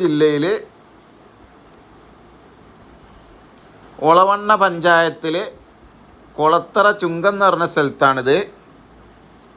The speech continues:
ഈ വീടുള്ളത് കോഴിക്കോട് ജില്ലയിൽ ഒളവണ്ണ പഞ്ചായത്തിൽ കൊളത്തറ ചുങ്കം എന്ന് പറഞ്ഞ സ്ഥലത്താണ്. ഫറൂഖിൻ്റെ ഒക്കെ അടുത്ത സ്ഥല-, പ്രദേശമാണ്.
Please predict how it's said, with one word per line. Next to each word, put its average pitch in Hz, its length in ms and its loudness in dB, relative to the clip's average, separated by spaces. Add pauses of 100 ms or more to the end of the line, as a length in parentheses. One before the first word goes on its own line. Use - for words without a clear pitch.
(180)
ഈ - 20 2 (120)
വീടുള്ളത് 175 500 2 (140)
കോഴിക്കോട് 175 680 2
ജില്ലയിൽ 151 400 2 (520)
ഒളവണ്ണ 165 440 2 (100)
പഞ്ചായത്തിൽ 147 680 0 (260)
കൊളത്തറ 143 480 0 (180)
ചുങ്കം 147 340 -4 (160)
എന്ന് 143 200 -4
പറഞ്ഞ 135 300 -2
സ്ഥലത്താണ്. 123 600 -4 (160)
ഫറൂഖിൻ്റെ 139 540 -2
ഒക്കെ 160 140 0
അടുത്ത 127 340 -6
സ്ഥല-, 127 360 -2 (100)
പ്രദേശമാണ്. 127 640 -2